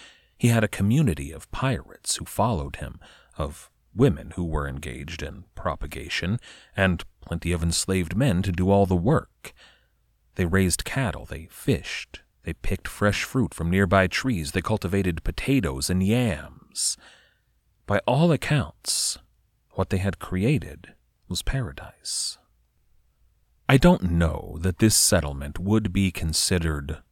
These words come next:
Libertalia. You know, Libertalia doesn't exist. It's a myth. But there were pirate settlements in the southwest of Madagascar, Saint Augustine Bay, and here, pretty close together, though not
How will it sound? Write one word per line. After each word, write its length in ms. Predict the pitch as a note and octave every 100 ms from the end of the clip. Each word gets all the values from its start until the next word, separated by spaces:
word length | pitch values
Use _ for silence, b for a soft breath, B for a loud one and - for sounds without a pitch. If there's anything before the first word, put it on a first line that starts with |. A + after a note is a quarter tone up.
| _
Libertalia. 560 | G2 D#2+ D2+ - - - - - _ _ -
You 80 |
know, 100 | A#2
Libertalia 880 | C3+ F#3 G2 - - G2+ E2 C2+ C#2
doesn't 460 | C#2+ D2+ C#2+ C2+ -
exist. 540 | C#2 D2+ D2 C2 -
It's 120 | - C3
a 40 |
myth. 460 | E3 D3+ - - - B B B B B -
But 160 | A2
there 140 | A#2+ G#2+
were 340 | B2 C3 C#2
pirate 400 | - A#2 G2 F2+
settlements 540 | - A2 E2 C#2+ C#2+
in 80 | E2+
the 80 | E2
southwest 800 | - A2+ A2 F2+ G#2+ A2 - -
of 100 | -
Madagascar, 760 | F#2 E2+ G2 A2 - - C2+ -
Saint 280 | - A2+ G2+
Augustine 400 | F#2+ F2+ - E2
Bay, 260 | G2+ F#2+ D#2+
and 160 | F2
here, 400 | - C3 E2 C2+ -
pretty 200 | - G3 -
close 280 | - A#2 -
together, 400 | F2 E2+ E2+ C#2+
though 180 | D2+ D#2+
not 400 | E2+ F2+ A#2 B2+